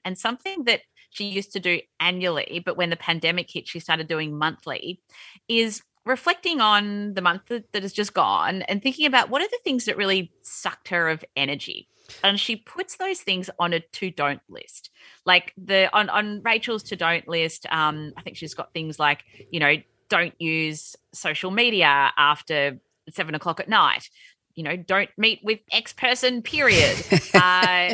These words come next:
Speaker 1: you know, don't undervalue, um, things that don't take you much time, but actually add a lot of value. Uh, so she's got quite specific things that she's reflected on, and it helps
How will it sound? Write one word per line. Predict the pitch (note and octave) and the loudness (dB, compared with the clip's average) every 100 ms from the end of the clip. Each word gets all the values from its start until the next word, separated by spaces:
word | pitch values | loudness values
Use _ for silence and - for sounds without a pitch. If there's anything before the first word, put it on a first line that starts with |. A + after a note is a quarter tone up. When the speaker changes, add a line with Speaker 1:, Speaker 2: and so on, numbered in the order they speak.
| - | -2
Speaker 1:
you | F#3+ D4 | 0 4
know, | F3+ G3 | 4 2
don't | A3 A3+ - _ - | 2 2 0 _ -2
undervalue, | G#3 A3+ A#3 G#3 G3+ A3 G#3+ G#3+ G#3+ G#3+ G3+ _ _ _ F#3 | 0 0 0 2 2 2 -2 -4 -2 -2 -4 _ _ _ 2
um, | F#3+ F#3+ F#3 F#3 - _ - | 4 2 -4 -8 -12 _ -4
things | A3+ A3 | -2 -2
that | G#3+ - | -4 -2
don't | G#3+ G#3+ | 0 0
take | - A3+ G#3 | -4 -10 -6
you | G#3+ D#4 | 0 2
much | C#4 - - | 2 0 -4
time, | - E3+ D#3 D#3+ - | -4 0 0 -2 -6
but | G3+ - | -6 -4
actually | - G3 G3 - | -6 -4 -4 -4
add | A#3 | -4
a | |
lot | A3 D3+ | -4 -4
of | C#3 | -6
value. | C3+ B2+ C3 - C#2 _ - - - | -6 -6 -6 -12 -16 _ -20 -6 2
Uh, | F3+ F3 | 4 2
so | - A#3 G#3 - - | 0 0 0 -4 -16
she's | C4+ | -12
got | - - - | -8 -8 -4
quite | A4+ - | 0 0
specific | - C#4+ C#4 C4 A#3 | -2 -8 -6 -4 -4
things | F#3 | -4
that | F#3+ - | -4 -2
she's | G3+ F#3+ | -2 -2
reflected | F#3 G#3+ - - | -6 -6 -6 -2
on, | E3 C3 G2 - - | 0 0 0 -4 0
and | F#3+ F#3 F#3+ G3 G3 _ _ A3+ | 2 4 2 -2 -4 _ _ -6
it | A3+ - | -6 -10
helps | - D4+ E4+ - - | -6 -4 -4 -8 -18